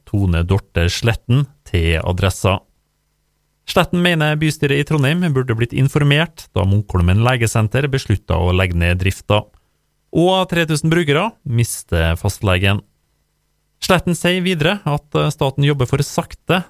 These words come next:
med å løse fastlegekrisa. Regjeringa ignorerer dommen fra Høyesterett.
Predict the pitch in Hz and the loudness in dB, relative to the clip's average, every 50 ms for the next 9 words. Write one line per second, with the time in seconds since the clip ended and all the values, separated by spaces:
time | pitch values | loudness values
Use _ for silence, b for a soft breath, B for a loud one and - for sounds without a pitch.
0 | _ 135 117 107 113 113 120 117 104 87 78 78 78 80 82 - - - - - | _ -4 -2 0 2 2 2 2 2 0 0 0 0 -2 -2 -4 -8 -14 -16 -6
1 | - - 98 - - - 101 90 90 90 85 85 - 95 92 92 - 110 104 - | -4 -2 -2 -2 -2 -2 0 0 2 0 0 0 0 0 0 0 0 -2 -2 -2
2 | - _ _ _ _ _ _ _ _ _ _ _ _ _ _ _ _ _ _ _ | -6 _ _ _ _ _ _ _ _ _ _ _ _ _ _ _ _ _ _ _
3 | _ _ _ _ _ _ _ _ _ _ _ _ _ _ _ _ _ - 180 202 | _ _ _ _ _ _ _ _ _ _ _ _ _ _ _ _ _ 0 2 2
4 | 208 190 165 156 151 147 151 160 175 - - 175 170 170 175 170 160 143 117 107 | 4 2 2 0 0 0 0 0 0 -2 -2 -2 -2 0 0 2 2 2 2 2
5 | 113 131 143 143 - 135 120 110 101 107 120 139 151 - - - 123 113 117 131 | 0 0 -2 -2 0 0 2 2 2 2 2 2 0 -2 -2 0 0 2 2 2
6 | 139 131 135 147 147 127 107 - - - 117 147 175 - _ _ - _ | 2 2 2 2 2 2 0 0 0 0 0 0 0 -2 _ _ -20 _